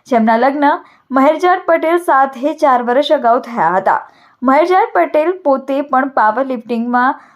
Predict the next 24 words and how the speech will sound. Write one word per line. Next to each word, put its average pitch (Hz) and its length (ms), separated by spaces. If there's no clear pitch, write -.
હતા 247 280
અને 254 380
લગ્ન 240 340
બાદ 269 280
અન્ય 240 380
કારણોસર 226 720
આ 220 200
પાવરલિફ્ટિંગ 269 640
બંધ 269 240
કરવામાં 233 600
આવ્યું 208 260
હતું, 214 260
પરંતુ 277 460
તેમણે 233 320
એક 240 340
નિશ્ચય 277 480
કર્યો 226 240
હતો 220 320
કે - 180
તેમની 220 340
પત્ની 240 500
અને 302 200
તેઓ 214 260
દ્વારા 226 540